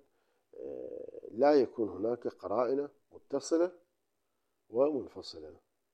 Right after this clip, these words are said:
أو قرائن متصلة أو قرينة مقالية، فحين، أو حالية عفوا، فحينئذ لأن القرينة المتصلة، فإذا أنا حتى أحرز أن المتكلم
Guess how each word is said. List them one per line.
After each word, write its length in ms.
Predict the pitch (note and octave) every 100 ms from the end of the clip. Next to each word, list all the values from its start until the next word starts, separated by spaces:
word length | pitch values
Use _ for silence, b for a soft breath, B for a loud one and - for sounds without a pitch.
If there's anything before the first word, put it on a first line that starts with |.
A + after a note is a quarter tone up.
| -
أو 100 | A#2
قرائن 380 | - A#2+ B2 G#2
متصلة 680 | G2 - D3 - E3 E3 -
أو 60 | G#2
قرينة 380 | - G#2 A#2 A#2
مقالية، 580 | F2 - F2 E2+ E2 B1+ _ _ _ _ _ _
فحين، 500 | - A2+ D3 E3+ C3
أو 600 | G#2+ G2 - G2+ D2+ G1+ -
حالية 500 | - G2+ G2+ F2+ C#2
عفوا، 220 | - - _ _ _ _ _
فحينئذ 640 | - C3 F3+ F3+ B2 A#2+ B2+ - _ _ _ _
لأن 260 | G#2+ G#2+ G#2+
القرينة 500 | G2+ - A2 F3 F#3
المتصلة، 680 | D3 B2+ A2 - F#2 A2+ C3+ _ _ _ _ _ _
فإذا 600 | C#3 D#3 D#3+ - F#3+ A3+
أنا 120 | G3+
حتى 500 | - E3 - D3+ D3+ - _ _ F#3
أحرز 600 | F#3 - G2+ - - - _ _ _ _ _ _ _ _ _ _ _ _ _ _ -
أن 200 | B2 C3+
المتكلم 920 | C3+ C3+ B2+ B2+ - F#3+ F#3+ F2+ D#2